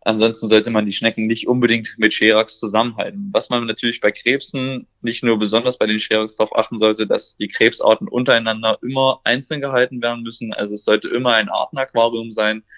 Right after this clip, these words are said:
niemals irgendwelche Krebsarten, ob es Cherax, Procambarus oder Cambarellus-Arten sind, miteinander verkreuzen.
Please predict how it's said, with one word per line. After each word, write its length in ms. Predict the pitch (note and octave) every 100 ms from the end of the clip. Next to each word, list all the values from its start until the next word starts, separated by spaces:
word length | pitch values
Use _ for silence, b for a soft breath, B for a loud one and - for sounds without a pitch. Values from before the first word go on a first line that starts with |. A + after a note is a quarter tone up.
| B B
niemals 640 | G#2+ B2 A#2+ A2+ G#2+ -
irgendwelche 600 | A2+ A2 A2 G#2 G2+ -
Krebsarten, 640 | - G#2+ A2 - A2 G#2 -
ob 120 | -
es 180 | - -
Cherax, 560 | - A#2 A2+ A2 - -
Procambarus 840 | A2 G#2+ G#2 A2+ A2 A2 G#2+ -
oder 300 | A2 G#2 G2
Cambarellus-Arten 840 | - A2 G#2+ G#2 A2 A2 G#2+ A2 G#2
sind, 280 | G#2 G#2
miteinander 440 | G#2 G2+ G#2 G#2+ G#2+
verkreuzen. 680 | - - A2+ B2 - A2+